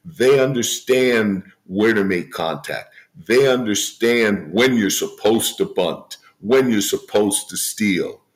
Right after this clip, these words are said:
I'm playing, I'm coaching an eighteen and under team, and I'm playing against people, and I almost laugh because they're down by four runs and they're stealing second. How can you steal second? What good does that run mean?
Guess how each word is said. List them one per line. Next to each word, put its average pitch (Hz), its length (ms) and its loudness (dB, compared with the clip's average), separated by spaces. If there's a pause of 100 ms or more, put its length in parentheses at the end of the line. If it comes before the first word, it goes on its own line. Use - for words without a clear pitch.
(380)
I'm 151 260 -2
playing, 123 600 0
I'm 123 220 -4
coaching 117 420 -2
an 98 100 0
eighteen 98 420 -4
and 95 100 -2
under 92 260 -2
team, 82 420 -8
and 85 120 -6
I'm 127 160 -2
playing 123 320 -2
against 104 300 -4
people, 101 420 -2
and 90 100 -2
I 113 120 0
almost 101 340 -2
laugh 71 640 -4 (680)
because 107 520 2 (220)
they're 151 160 2
down 143 260 2
by 120 160 2
four 110 300 2
runs 117 480 0
and 101 120 0
they're 117 140 2
stealing 101 520 -2
second. - 420 -6 (1600)
How 139 180 -6
can 165 180 -4
you 165 100 -4
steal 147 340 0
second? 165 540 -2
What 143 360 -2
good 120 260 0
does 101 200 -2
that 95 260 0
run 87 360 -4
mean? 82 400 -8